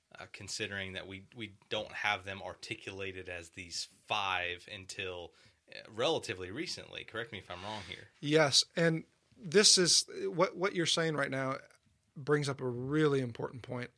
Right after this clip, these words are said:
Speaker 2: When we think of the Reformers, we tend to think of them as theologians, and that's absolutely true. However, they were most fundamentally and primarily, th-, they were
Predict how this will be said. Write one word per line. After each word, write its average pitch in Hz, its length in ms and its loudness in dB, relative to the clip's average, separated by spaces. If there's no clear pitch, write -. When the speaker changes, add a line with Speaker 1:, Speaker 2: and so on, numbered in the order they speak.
Speaker 2:
When 151 220 0
we 196 180 2
think 160 340 -2
of 135 120 -2
the 123 80 -2
Reformers, 127 600 -4
we 131 120 -4
tend 143 720 -4
to 135 120 -6
think 131 480 -8
of 117 320 -8
them 120 600 -6
as 107 180 -8
theologians, 120 760 -6
and 131 100 -6
that's 123 160 -4
absolutely 135 800 0
true. 113 360 -10
However, 143 600 2
they 151 180 2
were 139 720 2
most 151 440 0
fundamentally 135 840 -4
and 123 140 -12
primarily, 127 520 -6
th-, 120 200 -6
they 143 140 -2
were 156 260 -2